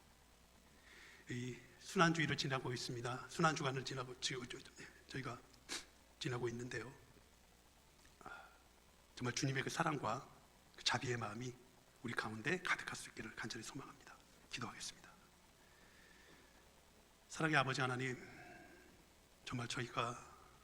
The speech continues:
선한 사마리아 여인으로 부르시는 주님의 음성을 듣습니다.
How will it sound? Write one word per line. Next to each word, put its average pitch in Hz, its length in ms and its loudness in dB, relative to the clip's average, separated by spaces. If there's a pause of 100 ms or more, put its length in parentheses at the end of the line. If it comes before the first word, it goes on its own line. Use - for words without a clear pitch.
(1080)
선한 151 280 4
사마리아 135 400 4
여인으로 127 260 0
부르시는 120 720 0
주님의 120 380 -2
음성을 120 480 -4
듣습니다. - 580 -8